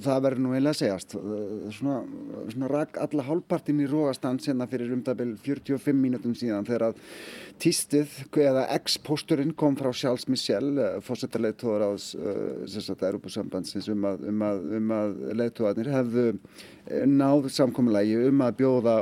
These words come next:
eh, sem sagt, m-, sem sagt, Úkraínu og Moldavíu að, að, að hefja aðildarviðræður. Ástæðan fyrir því að þetta kannski kom á óvart var að, að Ungverjar höfðu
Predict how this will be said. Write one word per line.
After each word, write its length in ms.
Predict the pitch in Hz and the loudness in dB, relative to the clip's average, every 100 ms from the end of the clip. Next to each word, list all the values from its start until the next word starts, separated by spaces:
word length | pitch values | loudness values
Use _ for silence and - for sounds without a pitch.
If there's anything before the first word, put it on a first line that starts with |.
| 101 | 2
eh, 680 | - - 76 - - - 104 | -6 -12 -10 -10 -8 -6 -4
sem 100 | 117 | -2
sagt, 100 | 120 | 0
m-, 440 | 120 - - - - - - | 0 0 -6 -6 -10 -10 -6
sem 120 | 110 113 | -4 -2
sagt, 120 | 131 | -2
Úkraínu 400 | 135 120 110 113 | 0 2 2 0
og 160 | 117 120 | 0 2
Moldavíu 580 | 120 117 107 104 107 107 | 2 0 -2 0 0 0
að, 240 | 110 113 | 0 -2
að, 240 | - 110 - | -2 -2 -2
að 280 | 104 110 117 | -2 -2 0
hefja 380 | 123 120 113 98 117 | 0 2 2 2 2
aðildarviðræður. 580 | 113 110 101 90 67 - - - - - - - 82 80 | 0 -2 -4 -4 -6 -10 -14 -16 -16 -18 -18 -14 -8 0
Ástæðan 460 | 147 143 156 147 | 0 2 2 2
fyrir 160 | 127 139 | 2 0
því 120 | 143 135 | 4 4
að 60 | 135 | 2
þetta 360 | - 123 120 | 2 4 2
kannski 240 | 151 131 143 | -2 -4 -2
kom 200 | 151 139 | 2 4
á 80 | 120 | 4
óvart 320 | 131 135 127 | 4 2 2
var 180 | 131 127 | 4 6
að, 220 | 117 - | 4 4
að 200 | 110 107 127 | 2 0 0
Ungverjar 480 | 160 - 143 127 | -2 2 4 4
höfðu 460 | 123 143 131 131 127 | 2 2 2 2 0